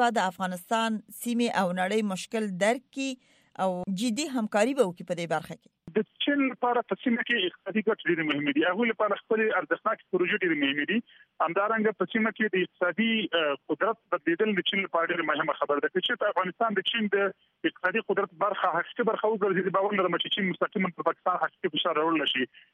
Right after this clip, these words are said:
Speaker 2: آه، همدارنګه په سیمه ییزه لوبه کې یا په سیمه ییزه همکاریو کې د پاکستان د اوسني بد رول کردار چین ته په حقیقي معنی باندې واقع شي او افغان حکومت خپله، خپل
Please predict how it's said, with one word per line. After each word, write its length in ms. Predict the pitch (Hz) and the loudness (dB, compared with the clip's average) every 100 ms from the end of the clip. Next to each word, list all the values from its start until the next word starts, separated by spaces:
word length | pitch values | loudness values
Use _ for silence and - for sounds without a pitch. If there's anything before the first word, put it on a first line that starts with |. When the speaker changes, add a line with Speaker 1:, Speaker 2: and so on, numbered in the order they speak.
| - 151 | -2 0
Speaker 2:
آه، 200 | 160 165 - | 0 0 -2
همدارنګه 420 | 190 226 226 220 214 | 0 0 0 0 -2
په 100 | 190 | -2
سیمه 220 | 208 196 240 | 0 0 2
ییزه 180 | 214 220 | 2 2
لوبه 180 | 214 208 | 0 0
کې 60 | 202 | 0
یا 80 | 190 | 0
په 40 | 175 - | -4 -4
سیمه 200 | 170 202 | -2 0
ییزه 180 | 202 202 - _ - 175 | 0 -2 -4 _ -6 -4
همکاریو 500 | 170 185 202 233 226 | 0 0 2 0 -2
کې 120 | - 220 190 | -2 0 0
د 100 | - | -2
پاکستان 520 | 170 - - 214 208 | -4 -8 -4 -2 0
د 140 | 175 170 | -2 -2
اوسني 340 | - 185 208 190 208 | -2 -2 0 0 -2
بد 200 | 202 196 | 0 0
رول 100 | 202 - | 0 -2
کردار 380 | 170 196 190 - | 0 0 -2 0
چین 160 | 208 | 0
ته 120 | 202 175 | 0 0
په 100 | 165 | -4
حقیقي 340 | - - 208 | -6 -8 -6
معنی 140 | 208 196 | -4 -4
باندې 180 | 196 196 190 _ _ 160 | 0 0 -2 _ _ -2
واقع 300 | - - 180 | -2 -2 -2
شي 160 | 208 180 | 0 0
او 40 | 170 | 0
افغان 260 | 151 202 196 | -2 0 -2
حکومت 240 | - 202 - | -2 -6 -6
خپله، 300 | - 208 165 180 - _ _ - | -2 0 2 -2 -8 _ _ -14
خپل 180 | - | -10